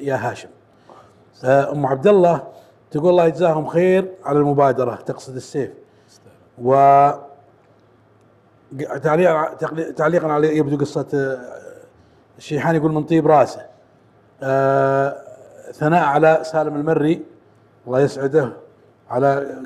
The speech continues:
أبياته الجميلة اللي قالها <coughs> من صالح الشبرمي.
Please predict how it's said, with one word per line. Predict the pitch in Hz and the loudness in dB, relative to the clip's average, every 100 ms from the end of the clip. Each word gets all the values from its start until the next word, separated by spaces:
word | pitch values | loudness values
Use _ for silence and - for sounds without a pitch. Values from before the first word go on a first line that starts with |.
| - | -16
أبياته | - 131 143 143 135 | -4 2 2 2 -2
الجميلة | 123 131 151 147 127 | 0 0 0 0 0
اللي | 120 123 | 0 0
قالها | 135 123 147 - - - _ _ - | -2 0 -2 -4 -10 -20 _ _ -2
<coughs> | - 622 - - 170 123 | -2 -2 -6 -6 -6 -2
من | 143 143 139 | -2 -2 -4
صالح | - 135 110 | -2 -2 -2
الشبرمي. | 113 160 139 135 147 156 | -8 -6 -4 -2 -2 -4